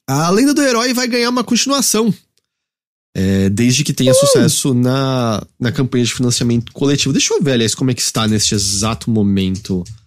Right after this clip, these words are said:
Speaker 1: Lenda do Herói dois. A Marcha do Malaquias.
Speaker 2: Belo título.
Speaker 1: Ó, já, já tá com quase cinquenta por cento de apoio e tem cinquenta e sete dias pra acabar a campanha.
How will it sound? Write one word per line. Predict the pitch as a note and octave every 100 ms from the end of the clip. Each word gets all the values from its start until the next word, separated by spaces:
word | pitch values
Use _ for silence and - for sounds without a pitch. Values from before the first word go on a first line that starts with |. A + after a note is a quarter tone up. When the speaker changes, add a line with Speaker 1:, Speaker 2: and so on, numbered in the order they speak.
| _ _ _ _ _ _ - -
Speaker 1:
Lenda | G2 G2 F#2+
do | G2
Herói | F#2+ F#2 F2
dois. | F2+ B2+ F#3 G#3 A3+ G3+ - - - _ _ _ _ _ _
A | G#2
Marcha | G2+ G2+ F#2+ - G#2+
do | F#2+
Malaquias. | F#2+ F2+ - - G3 G#3 G3+ G3+ G3 - - - - _ _ _ _ _ _ _ -
Speaker 2:
Belo | E3 G#3 F#3+
título. | D3+ B2+ - - -
Speaker 1:
Ó, | G3+ F#3+
já, | D#3+ C4+ D#4+ G3+
já | D4
tá | - D4+
com | C4+ F#3+
quase | G#3+ G#3+
cinquenta | - G3 E3 - A#3 B3
por | G3+ G3+ E3+
cento | - C#3 C#3+ -
de | C#3 - C3 B2+ A#2+
apoio | A2+ - A#2+ C3+ D#3+ E3
e | C#3+ C3+ C3+
tem | C#3 C#3+
cinquenta | C3+ - D3 - G#3 G#3
e | E3+
sete | F#3 E3+ C#3+
dias | - G#2+
pra | - A#2
acabar | - A2 G#2+
a |
campanha. | - A#2 G#2+ G2